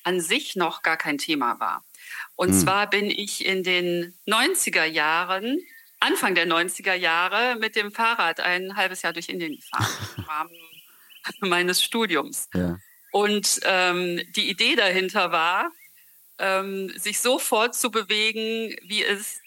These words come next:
Speaker 1: damals die Mehrheit der einheimischen Bevölkerung auch getan hat.
Speaker 2: Hm.
Speaker 1: Heute ist es ein bisschen anders. Ähm, so viele bewegen sich nicht mehr auf offener Straße oder Autobahn mit dem Fahrrad fort, aber damals war das das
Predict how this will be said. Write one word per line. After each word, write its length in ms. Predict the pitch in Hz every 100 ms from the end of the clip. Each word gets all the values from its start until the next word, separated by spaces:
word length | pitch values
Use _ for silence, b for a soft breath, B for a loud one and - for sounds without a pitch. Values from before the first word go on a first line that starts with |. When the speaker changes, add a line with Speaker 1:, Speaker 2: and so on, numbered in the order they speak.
| - -
Speaker 1:
damals 800 | 180 208 240 220 220 226 254 254 - -
die 100 | 208 202 - - - -
Mehrheit 400 | 196 202 214 202
der 100 | -
einheimischen 460 | - 190 190 190 185
Bevölkerung 540 | 175 202 202 170 165 156
auch 320 | 196 247 -
getan 480 | - - - - -
hat. 140 | - -
Speaker 2:
Hm. 360 | - 143 123 - - -
Speaker 1:
Heute 240 | 190 226 247
ist 180 | 240
es 120 | 226 226
ein 60 |
bisschen 280 | 214 214 185
anders. 500 | 175 202 247 - - - _ - _ _ - 208
Ähm, 640 | 185 185 190 190 196 202
so 200 | - 208
viele 240 | - 220 190
bewegen 320 | 185 214 233
sich 140 | 226
nicht 180 | 233 226
mehr 260 | 220 233 233 -
auf 220 | 202 196
offener 360 | - 208 202 208
Straße 500 | - 196 214 233 214
oder 240 | 190 196
Autobahn 380 | 196 220 214 208
mit 120 | 208
dem 100 | 202
Fahrrad 340 | 202 190 208 214
fort, 280 | 202 202 202
aber 180 | 180
damals 320 | 170 160 165 151
war 100 | 143
das 160 | -
das 260 | - -